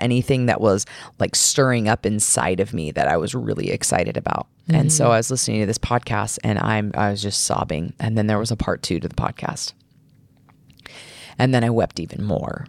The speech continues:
Speaker 1: and more and
Speaker 2: Mm.
Speaker 1: more and more, because as he was talking, he's like, "Have you ever felt like this? And have you ever felt like this?" And I mean, he probably listed off ten things, and I probably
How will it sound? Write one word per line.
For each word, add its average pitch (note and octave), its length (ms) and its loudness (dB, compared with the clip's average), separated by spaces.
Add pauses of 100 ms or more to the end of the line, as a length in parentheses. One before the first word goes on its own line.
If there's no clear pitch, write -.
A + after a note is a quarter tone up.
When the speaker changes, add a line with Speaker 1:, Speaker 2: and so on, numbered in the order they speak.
(140)
Speaker 1:
and E3 200 6
more D3 200 4
and - 80 0
Speaker 2:
Mm. A2+ 40 0
Speaker 1:
more - 120 -2
and - 120 -4
more, - 360 -2
because A#2 320 2
as A#2+ 180 4
he G#2+ 120 -4
was G#2 220 0
talking, G#2 420 0
he's G#2+ 240 -4
like, - 160 -2
"Have - 160 -2
you F#3 140 2
ever F#3 160 -2
felt - 280 -6
like D3+ 220 -4
this? - 320 -6
And C#3+ 120 -6
have A#2+ 180 -4
you C3+ 100 -2
ever C3+ 160 -4
felt - 220 -4
like - 180 -4
this?" - 260 -2 (640)
And B2 460 0 (140)
I C3 160 -2
mean, B2 200 2
he C3 120 -2
probably A#2 440 0
listed A2 340 -2
off G#2+ 220 -2
ten G#2+ 280 0
things, G#2+ 540 -2
and - 320 -2 (600)
I - 180 -6 (640)
probably - 540 -4